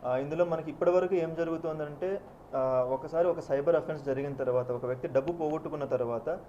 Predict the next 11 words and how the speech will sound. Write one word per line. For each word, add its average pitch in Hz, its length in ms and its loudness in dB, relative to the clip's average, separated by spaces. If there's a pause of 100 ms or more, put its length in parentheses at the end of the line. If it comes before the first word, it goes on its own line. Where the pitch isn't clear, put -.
(460)
ఆ, 127 100 -4
మనకి 131 640 -4 (300)
ఎ-, 113 300 -10
ఎంత 165 200 -2
త్వరగా 180 460 8
దాన్ని 175 220 4
కంప్లైంట్ 165 460 0
రైజ్ 143 300 2
చేస్తున్నాం 147 320 -4
అన్నది 147 180 -4
ఇంపార్టెంట్. 131 520 0